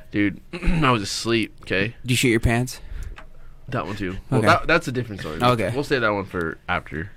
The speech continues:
Speaker 1: the show. <laughs> No, but seriously, there, there was one time, dude, when I was asleep. You know what sleep para-, paralysis is, right?
Speaker 2: Dude, yeah, I've heard about it.
Speaker 1: Yes, that is fucking scary. I've had that. But
Speaker 2: I've
Speaker 1: it
Speaker 2: never
Speaker 1: was
Speaker 2: had that.
Speaker 1: weird. I was in bed, obviously,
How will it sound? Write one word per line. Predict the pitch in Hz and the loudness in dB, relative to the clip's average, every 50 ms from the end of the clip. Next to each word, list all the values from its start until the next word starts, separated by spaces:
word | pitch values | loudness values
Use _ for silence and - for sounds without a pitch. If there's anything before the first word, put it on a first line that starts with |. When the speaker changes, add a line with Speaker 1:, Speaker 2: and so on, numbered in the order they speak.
| - - | -16 -14
Speaker 1:
the | - | -14
show. | - - - 55 55 - - - - - - - - - - - - - - - - | -12 -10 -8 -10 -10 -10 -14 -18 -16 -14 -14 -14 -14 -10 -4 -2 0 0 0 2 0
<laughs> | 262 - - - - - - - - - - - - - - - - | 0 0 0 -4 -4 -4 -6 -20 -20 -20 -18 -16 -14 -14 -14 -8 0
No, | - 139 147 | 4 6 6
but | 143 120 113 | 6 6 4
seriously, | - 147 143 127 - 120 117 | 4 4 4 6 4 4 4
there, | 120 123 120 113 | 4 4 4 4
there | 95 131 | 4 6
was | 139 127 | 6 6
one | 113 120 139 - | 6 6 6 6
time, | 143 110 101 104 | 6 6 6 6
dude, | 107 107 | 6 6
when | 107 107 | 6 6
I | 101 | 4
was | 101 - | 2 0
asleep. | - - 113 117 - - | -2 -2 -2 -2 -2 -4
You | - 123 139 156 | -6 -2 0 2
know | 160 165 | 4 4
what | 151 131 110 - | 4 2 0 -2
sleep | - - 117 101 - | -4 -4 -4 -4 -2
para-, | - 107 101 95 - - - | -2 0 0 0 -2 -4 -4
paralysis | - 113 107 98 95 98 107 - - 117 - - | 0 2 4 4 4 2 0 -2 -6 -8 -6 -6
is, | 123 117 120 | -4 0 2
right? | 110 113 110 - | 2 2 2 2
Speaker 2:
Dude, | - 156 151 143 | 2 2 2 4
yeah, | 135 143 131 | 4 4 4
I've | 131 117 120 | 2 2 0
heard | 151 151 151 147 | 0 0 2 0
about | 143 127 123 120 120 120 | 0 0 0 0 2 2
it. | 117 113 | 2 4
Speaker 1:
Yes, | 123 123 117 107 104 - | 4 4 4 4 2 2
that | - 110 110 | 0 0 0
is | 110 107 - | 0 -2 -2
fucking | - - - 107 - - 101 104 107 | 0 0 0 0 0 -2 -4 -4 -4
scary. | - - - - 113 113 104 | -6 -10 -6 -2 0 2 2
I've | 82 87 - | 2 2 4
had | 113 117 117 117 98 | 6 6 6 6 6
that. | 101 80 - - - - - - - - - | 4 2 2 0 -4 -12 -18 -18 -18 -14 -10
But | 117 113 110 - 156 156 151 131 120 - - - | -10 -2 4 6 8 8 8 6 4 -2 -6 -8
Speaker 2:
I've | - 123 120 123 | -6 -6 0 2
Speaker 1:
it | 131 | 4
Speaker 2:
never | 135 131 | 6 6
Speaker 1:
was | 131 117 | 6 4
Speaker 2:
had | 110 107 110 | 4 2 2
that. | 120 | 4
Speaker 1:
weird. | 127 131 135 135 120 107 101 92 92 - - - - - - - - - - - | 6 8 8 8 8 6 4 2 -2 -6 -16 -20 -20 -20 -20 -20 -20 -20 -10 -2
I | - 107 | 2 4
was | 110 107 104 98 - - - - - - - | 4 4 4 2 -2 -8 -12 -14 -16 -2 4
in | - 135 160 170 160 127 | 6 8 8 8 8 6
bed, | 113 117 110 107 104 107 107 107 - - - - - - - - - - - - - - - - - - - - - - | 6 6 6 6 4 4 2 -2 -8 -10 -14 -20 -20 -20 -20 -20 -20 -20 -20 -20 -20 -20 -20 -20 -20 -20 -20 -14 -6 0
obviously, | 117 120 110 104 107 - - - 98 104 110 | 2 2 2 2 0 -4 -4 -4 -4 -4 -4